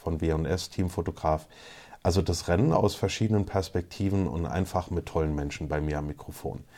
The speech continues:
Einige von diesen Interviews habe ich auch aufgezeichnet. Ich hatte nur allerdings noch keine Zeit, mir die mal in Ruhe anzuhören,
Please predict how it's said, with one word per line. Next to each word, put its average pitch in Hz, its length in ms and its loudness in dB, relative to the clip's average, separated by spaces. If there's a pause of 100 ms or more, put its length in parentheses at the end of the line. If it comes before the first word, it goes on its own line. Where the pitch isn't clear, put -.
(800)
Einige 151 380 8
von 131 180 6
diesen 107 220 6
Interviews 135 580 4
habe 113 140 2
ich 104 100 0
auch 98 260 0
aufgezeichnet. 127 840 2
Ich 120 220 0
hatte 107 180 2
nur 107 640 4
allerdings 104 540 0
noch - 160 -6
keine 110 360 2
Zeit, 107 420 4
mir 98 100 2
die 98 160 -4
mal 107 200 2
in 92 120 -2
Ruhe 95 300 2
anzuhören, 107 560 4